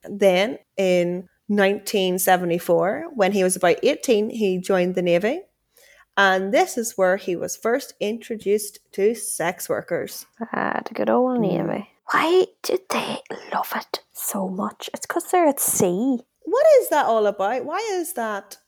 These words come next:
Speaker 1: stereotype
Speaker 2: I think it's, like,
Speaker 1: there.
Speaker 2: such a thing because, because they're, like, literally floating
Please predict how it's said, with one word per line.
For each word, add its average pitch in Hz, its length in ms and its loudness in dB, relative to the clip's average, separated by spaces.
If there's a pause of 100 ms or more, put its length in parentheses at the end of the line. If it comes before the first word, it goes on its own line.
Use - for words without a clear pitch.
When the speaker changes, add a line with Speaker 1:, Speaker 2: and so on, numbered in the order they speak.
(120)
Speaker 1:
stereotype 208 440 2
Speaker 2:
I - 40 4
think 349 200 4
it's, 415 280 2
like, 370 240 2
Speaker 1:
there. 202 260 -2
Speaker 2:
such - 400 0
a 294 80 4
thing 208 420 2
because, 214 600 0 (480)
because 294 380 0
they're, 302 200 4
like, 277 180 4
literally 226 460 0 (140)
floating 240 580 2